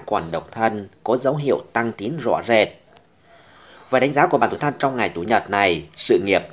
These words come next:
bốn sao, tài lộc bốn sao, sức khỏe bốn sao, tình cảm năm sao, con số may mắn số mười sáu, số chín mươi, giờ tốt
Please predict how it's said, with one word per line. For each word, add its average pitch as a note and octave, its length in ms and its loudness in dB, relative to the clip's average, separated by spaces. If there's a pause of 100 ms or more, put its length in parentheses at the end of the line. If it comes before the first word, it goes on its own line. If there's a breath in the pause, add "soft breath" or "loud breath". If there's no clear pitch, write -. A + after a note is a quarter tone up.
(120)
bốn A#2 260 2
sao, A#2+ 480 2 (100)
tài G#2 160 4
lộc F2+ 320 2 (100)
bốn F#2+ 240 2
sao, B2+ 420 2 (180 loud breath)
sức F3 180 0
khỏe A#2 360 0 (180)
bốn G#2 220 2
sao, B2 420 2 (180)
tình - 200 -6
cảm F2 300 -4 (200)
năm A2 200 -2
sao, A2 440 4 (240 loud breath)
con C#3+ 180 4
số A2 160 0
may C3 180 -4
mắn A2+ 300 -6 (160)
số - 260 -2
mười C#3+ 220 2
sáu, F#2 420 -2 (180 loud breath)
số G#2+ 280 -2
chín C#3+ 260 -4
mươi, C3 300 6 (240 loud breath)
giờ G2 280 2
tốt C#3+ 200 2